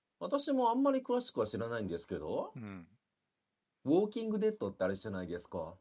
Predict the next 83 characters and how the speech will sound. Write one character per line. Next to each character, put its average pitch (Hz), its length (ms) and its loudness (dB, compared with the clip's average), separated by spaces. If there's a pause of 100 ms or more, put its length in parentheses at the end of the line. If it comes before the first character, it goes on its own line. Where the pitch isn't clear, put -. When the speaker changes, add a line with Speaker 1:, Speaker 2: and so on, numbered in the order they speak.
Speaker 2:
う 127 60 -10
ん。 92 360 -10 (500)
Speaker 1:
あ 160 60 -6
の 214 140 -4
作 208 260 -6
中 208 280 -2
で 190 120 4
も 113 160 2
な 110 140 2
ん 107 100 -6
か、 76 360 0 (260)
あ 156 140 4
る 90 560 0 (160)
人 113 240 0
物 101 220 -4
が、 107 460 -2 (360)
あ 127 80 4
る 127 120 4
人 113 280 -4
物 104 240 -2
を 98 100 2
な 92 120 0
ん 90 80 -6
か、 80 320 -4
重 117 260 0
要 123 40 6
な 123 100 2
人 120 200 -4
物 104 180 -2
を 92 80 -2
殺 104 220 0
す 101 160 -8
時 87 100 -10
に、 92 240 -6 (920)
急 120 200 -2
に 110 100 -2
「さ 117 160 0
よ 113 100 4
な 123 120 4
ら」 113 80 4
っ 117 60 -2
て - 140 -12
言 87 120 -4
う - 20 -2
ら 104 80 0
し - 160 -6
い 90 40 -4
で 71 100 -10
す - 100 -12
よ。 76 80 -10 (240)
Speaker 2:
う - 20 -12
ー 104 40 -8
ん。 104 840 -12 (1400)
Speaker 1:
で、 311 100 -4
今 330 140 2
は 151 80 4
な 143 80 2
ん 127 40 -4
か 98 120 -2
こ 165 160 -4
れ 185 80 0
が 185 100 4
本 185 180 -2
当 180 120 0
に 165 100 -2
い 156 60 0
ろ 160 100 0
ん 160 140 -4
な 156 320 0
映 147 180 0
画 139 160 2
に 127 260 -4
組 139 220 -4
み 135 60 -8
込 131 60 -6
ま 135 100 2
れ 101 80 -2
て 87 40 -2
る 78 120 -6
ら 85 100 -2
し - 100 -8
く 90 120 -6
て。 76 240 -12